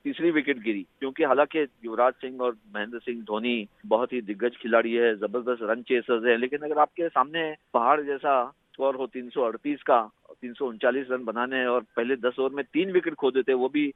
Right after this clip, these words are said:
रोहित शर्मा, विराट कोहली और शिखर धवन के, वहां से तो, अ, जीतना एक नामुमकिन हो जाता। मैं नहीं कहूंगा कि मौका बिल्कुल नहीं था, लेकिन अगर आप देखें कि अगर बड़ा score आपके सामने हो तो बहुत जरूरी होता है कि आपके हाथ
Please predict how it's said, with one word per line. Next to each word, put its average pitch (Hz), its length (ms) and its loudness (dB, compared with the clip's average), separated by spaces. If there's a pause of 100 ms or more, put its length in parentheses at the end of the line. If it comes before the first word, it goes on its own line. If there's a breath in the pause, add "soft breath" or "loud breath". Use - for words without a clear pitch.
रोहित 123 220 2
शर्मा, 135 500 0 (120)
विराट 127 260 6
कोहली 131 280 0
और 120 460 4
शिखर 131 200 -4
धवन 131 380 0
के, 117 100 2
वहां 151 460 -4
से 196 140 -2
तो, 190 460 -2 (120)
अ, 135 180 -4 (240)
जीतना 156 680 4 (340 soft breath)
एक 165 180 4
नामुमकिन 160 540 4
हो 135 80 0
जाता। 117 240 2
मैं 127 180 0
नहीं 160 100 -6
कहूंगा 160 360 -2
कि 160 400 2 (240)
मौका 127 260 0
बिल्कुल 147 360 -2
नहीं 180 120 -4
था, 185 140 0
लेकिन 170 260 -2
अगर 170 240 -2
आप 175 140 4
देखें 147 500 -2
कि - 280 -6
अगर 190 240 2 (100)
बड़ा 190 500 0
score 208 260 -4
आपके 190 220 -6
सामने 170 320 -8
हो 151 360 -8 (120)
तो 180 120 -4
बहुत 175 200 0
जरूरी 165 340 -4
होता 175 240 -4
है 180 80 -2
कि 185 100 -6
आपके 175 260 -4
हाथ 135 180 -4